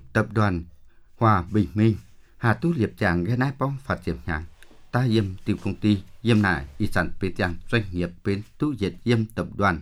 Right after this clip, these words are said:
Hàng Thun Diêm Việt Nam, Hồ, Mi Bía Yết Tiểu Chuồng Giá Hàng Thun Thảm Ngành, Thăm Tiểu Chuồng Cháo Cô, Diêm Đỏ với Diệp Yết Nông Xanh, Tò Con, Pun Yết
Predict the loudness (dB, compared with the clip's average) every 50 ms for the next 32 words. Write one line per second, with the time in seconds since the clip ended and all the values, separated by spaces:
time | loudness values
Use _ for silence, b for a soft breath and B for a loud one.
0 | -6 -6 -6 -6 -4 -2 0 0 0 0 -2 -2 -4 -4 -4 -4 -4 -4 -6 -6
1 | -10 -6 -2 0 0 0 0 -4 B B B B B 2 4 4 4 4 B B
2 | B B B 2 2 2 2 -2 -2 -2 -2 -4 -4 -4 -6 -4 -2 -4 -4 -2
3 | -4 -4 -4 -4 -4 -4 -4 -6 -8 -12 -6 -2 -2 -2 -2 -2 -2 0 2 2
4 | 2 2 -2 b b b b b b b b b b b 2 4 4 4 2 4
5 | 2 2 2 2 0 0 0 0 -2 -4 -2 0 0 0 2 2 2 4 4 2
6 | 0 b b b 2 2 2 2 0 -2 -4 -6 -4 -2 -2 -2 -2 -2 -6 -6
7 | -8 -8 -2 -2 0 0 2 2 0 0 0 -2 -4 -2 0 0 0 -2 -4 -8
8 | -14 -12 -4 0 0 0 0 -2 -6 -16 -20 _ 0 4 6 6 6 4 0 -2
9 | -2 -4 -2 -2 0 2 2 2 2